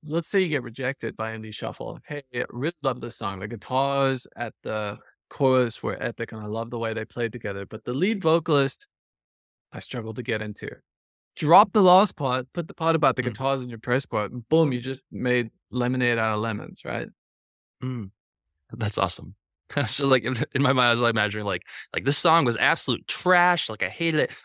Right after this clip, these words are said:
Speaker 2: But then if you, like, <laughs> somehow, like, turn it, like, "This is,
Speaker 1: Yeah.
Speaker 2: like, the greatest." <laughs> But it, that doesn't sound like that's what you recommend. It's just taking the good, like, the true good pieces and then being able to showcase those.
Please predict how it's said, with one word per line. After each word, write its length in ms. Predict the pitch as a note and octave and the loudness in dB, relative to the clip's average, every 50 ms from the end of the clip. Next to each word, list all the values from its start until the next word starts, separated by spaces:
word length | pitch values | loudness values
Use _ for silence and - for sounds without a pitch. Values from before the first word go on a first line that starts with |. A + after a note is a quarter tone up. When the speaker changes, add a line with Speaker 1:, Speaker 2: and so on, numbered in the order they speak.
| _ - | _ -2
Speaker 2:
But 100 | B2 A#2+ | 0 2
then 100 | A#2+ A#2+ | 2 2
if 60 | A#2 | 4
you, 60 | B2+ B2+ | 4 2
like, 100 | A#2 - | 4 2
<laughs> 100 | - - | 0 -2
somehow, 260 | A#2 - - F3 D#3+ - | 0 0 -2 0 2 2
like, 160 | F3+ - - | 0 0 2
turn 220 | - C#3+ C#3+ B2+ - D3 - | 2 0 2 0 -2 -8 -10
it, 120 | A#2 A2+ | -10 -10
like, 100 | A2 A2 _ | -10 -2 _
"This 200 | F3 G3 F#3+ F#3+ | 6 8 8 8
is, 160 | D3+ C3+ - | 6 6 4
Speaker 1:
Yeah. 100 | F3 D#3+ | 2 2
Speaker 2:
like, 120 | C#3 A#2+ A2+ | 2 2 -2
the 80 | A2+ | -6
greatest." 460 | G#2+ - E3+ D#3+ - - - - - _ _ | -2 -2 -2 -2 -2 -6 -12 -18 -20 _ _
<laughs> 320 | - B2+ - - - _ _ _ _ _ _ | -14 -14 -14 -14 -18 _ _ _ _ _ _
But 220 | - C3 C3 C3 | 2 2 4 4
it, 120 | B2 C#3 D#3+ | 4 6 6
that 140 | E3+ D#3+ D#3+ | 6 6 6
doesn't 200 | F3 E3 D3+ D3 | 4 4 4 2
sound 160 | - C3 A#2+ | 2 2 2
like 100 | A#2 A#2 | 2 2
that's 160 | B2 A#2+ - | 2 2 2
what 60 | A2+ G#2 | 0 -2
you 60 | G2+ | -2
recommend. 300 | G2+ G2 - G#2+ G2+ G#2 | -2 -4 -4 -4 -4 -2
It's 160 | G2+ A2+ - | -2 -2 -2
just 240 | - A2+ - - - | -2 -2 -2 0 0
taking 240 | B2 A#2 - A2+ G2+ | -2 -2 -2 -2 -4
the 60 | G2 | -2
good, 340 | F2+ A2 A2 G#2+ F#2+ - G#2+ | 0 0 0 0 0 -2 -2
like, 140 | G#2 - | -2 0
the 80 | - G#2 | 0 -2
true 420 | - - - A#2+ A2+ A2+ G#2 G2+ | -2 0 0 2 2 2 0 0
good 200 | F#2 - A2+ A2+ | 0 0 -2 -2
pieces 480 | - - G#2 G2 - - F#2 F#2 F2 F2 | 0 -2 -4 -2 -2 -4 -4 -6 -6 -6
and 80 | F#2+ F#2+ | -6 -6
then 260 | F#2+ F#2+ F#2+ F2+ E2+ | -6 -6 -8 -10 -6
being 120 | E2 G2+ | -4 -4
able 80 | G2 F#2 | -4 -4
to 60 | F2 | -4
showcase 420 | - - G2+ - - F2+ F2 - | -4 -6 -6 -4 -4 -4 -4 -4
those. 300 | - - F2 F#2 - - | -8 -10 -10 -10 -12 -14